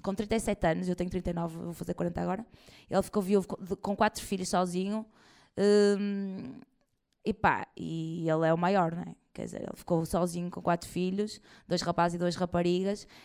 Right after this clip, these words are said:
a educá-los e a sustentá-los e a dar estudos e, e agora eu, o importante é o caráter e a boa educação e o caráter bacana. Ninguém saiu assim ao lado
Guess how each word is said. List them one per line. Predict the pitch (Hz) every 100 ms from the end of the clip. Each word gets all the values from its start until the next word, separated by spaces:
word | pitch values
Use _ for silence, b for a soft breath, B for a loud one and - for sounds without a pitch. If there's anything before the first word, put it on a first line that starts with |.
| -
a |
educá-los | 180 175 - 180 180 170
e | 180 175
a |
sustentá-los | 170 165 - 185 175 180 170 175 180
e | 180
a |
dar | 180 170
estudos | 175 - 180 175 170 175 165
e, | 175 180 b b b b -
e | 190 202
agora | 202 202
eu, | 208 214
o | - 208 214
importante | 214 208 - 208 214 -
é | - 208
o |
caráter | 208 - 202 196 202 - 214 220 - _ _ -
e | 196
a |
boa | 190 202
educação | 196 202 196 190 185 190 202 - - -
e | 185
o | 185
caráter | 185 185 190
bacana. | 196 190 175 170 b b -
Ninguém | 196 202 196 190
saiu | 190 202 190 185
assim | 190 185
ao | 180 175
lado | 170 175 190